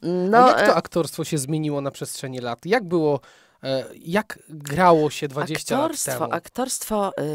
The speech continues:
Speaker 1: y, zawsze nas uczulali. Profesorowie już w naszej szkole, wtedy to była P W S T, Państwowa Wyższa Szkoła Teatralna w Warszawie, gdzie miałam wspaniałych pedagogów. Wtedy rektorem był Tadeusz Łomnicki, y, y, uczyli nas, y,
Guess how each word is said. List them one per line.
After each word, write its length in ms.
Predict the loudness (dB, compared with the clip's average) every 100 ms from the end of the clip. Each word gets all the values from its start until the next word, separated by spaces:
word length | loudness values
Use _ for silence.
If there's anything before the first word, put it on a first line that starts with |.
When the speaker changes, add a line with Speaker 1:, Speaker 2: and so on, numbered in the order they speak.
| -6 -6
Speaker 1:
y, 40 | -8
zawsze 340 | -8 -6 -4
nas 320 | -2 -2 -4
uczulali. 640 | -6 -12 -10 -10 -10 -12 -6
Profesorowie 640 | 0 0 -2 -8 -6 -6 -6
już 100 | -8
w 40 |
naszej 280 | -8 -10 -8
szkole, 360 | -8 -6 -6 -8 -12 -20 -14
wtedy 260 | -10 -10 -8
to 160 | -8
była 240 | -4 -2 -4 -8 -4
P 120 | -4
W 160 | -2 -6
S 120 | -4
T, 140 | -6
Państwowa 360 | -6 -6 -6 -10
Wyższa 240 | -10 -14
Szkoła 220 | -12 -10
Teatralna 480 | -6 -8 -6 -8 -8
w 20 |
Warszawie, 400 | -8 -8 -8 -8 -10 -14 -20 -12
gdzie 100 | -8
miałam 140 | -6
wspaniałych 540 | -6 -4 -2 -2 -4
pedagogów. 600 | -4 -4 -4 -4 -6 -8 -14 -20 -6
Wtedy 220 | -4 -2
rektorem 420 | -4 -4 -4 -2
był 120 | -4
Tadeusz 360 | -4 -4 -4 -4
Łomnicki, 560 | -6 -6 -8 -10 -12 -12 -16 -14 -8
y, 20 | -8 -6 -8 -6 -8 -8
y, 40 |
uczyli 420 | -10 -10 -10 -8
nas, 340 | -4 -4 -4
y, 80 | -8